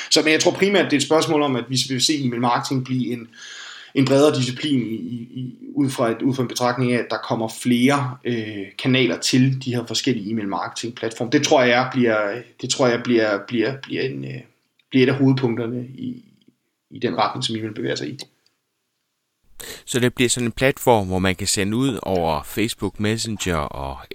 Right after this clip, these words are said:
Speaker 2: S M S og e-mail, og, altså, så det breder sig ud, øh, fra,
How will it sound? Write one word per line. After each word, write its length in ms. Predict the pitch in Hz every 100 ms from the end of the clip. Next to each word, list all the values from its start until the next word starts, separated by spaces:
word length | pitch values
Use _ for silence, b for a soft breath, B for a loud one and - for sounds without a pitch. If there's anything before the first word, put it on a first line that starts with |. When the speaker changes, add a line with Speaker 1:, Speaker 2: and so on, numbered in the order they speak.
| 85
Speaker 2:
S 140 | -
M 140 | 80 - 101
S 200 | 107 -
og 300 | - - 69 - - -
e-mail, 800 | 95 101 107 92 82 82 85 82 -
og, 240 | 67 69 _ B B B B
altså, 280 | - 85 82
så 140 | -
det 120 | 90
breder 360 | - - 92 90
sig 220 | - 87 -
ud, 260 | 117 139 123 - -
øh, 1080 | - 82 73 71 62 60 60 55 53 50 52
fra, 460 | - - - 80 78